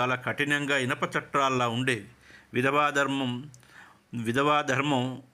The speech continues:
ఎటువంటిదంటే కత్తి మీద సాములా ఉండేది. విధవరాలు తలనీలాలు తీయించుకుని ఒక పూట భోజనం, చాంద్రాయణ వ్రతం, ఇటువంటి సాధనలతో జీవితం అతి దుర్భరంగా గడపవలసి ఉండేది.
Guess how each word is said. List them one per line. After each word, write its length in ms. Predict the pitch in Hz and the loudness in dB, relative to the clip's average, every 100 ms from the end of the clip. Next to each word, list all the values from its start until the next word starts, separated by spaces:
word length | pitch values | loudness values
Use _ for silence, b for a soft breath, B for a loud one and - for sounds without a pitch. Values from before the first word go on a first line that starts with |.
| _ _ | _ _
ఎటువంటిదంటే 880 | 107 104 156 151 139 135 127 135 156 - | -6 0 2 2 2 2 2 0 0 -2
కత్తి 240 | 123 170 | -2 0
మీద 140 | 165 139 | 2 0
సాములా 440 | - 135 135 131 | 2 2 2 0
ఉండేది. 420 | 117 117 107 90 - B B B - | 0 -2 -4 -6 -20 B B B -4
విధవరాలు 500 | 110 139 147 151 139 | 0 2 2 2 2
తలనీలాలు 600 | 131 127 143 147 143 131 | 0 0 2 2 2 0
తీయించుకుని 560 | 127 135 139 127 151 151 | 0 -2 -2 -6 -2 0
ఒక 340 | 131 127 127 | 0 0 -2
పూట 180 | 143 147 | 0 0
భోజనం, 500 | 127 127 135 143 156 - 131 | 0 2 2 0 -2 -4 -2
చాంద్రాయణ 440 | 131 143 143 143 | 0 2 2 2
వ్రతం, 480 | 139 135 135 151 165 - | 0 0 0 0 -2 -6
ఇటువంటి 440 | 131 135 139 135 127 | -4 -2 0 0 0
సాధనలతో 600 | 123 135 143 139 143 127 | 0 2 2 2 0 0
జీవితం 500 | 113 147 147 139 117 | 0 -2 0 -2 0
అతి 200 | 123 147 | 0 0
దుర్భరంగా 640 | 151 135 131 139 135 135 | 0 2 0 0 0 0
గడపవలసి 640 | 127 127 127 127 123 120 | 0 -2 0 0 0 -2
ఉండేది. 280 | 113 113 107 | -4 -2 -2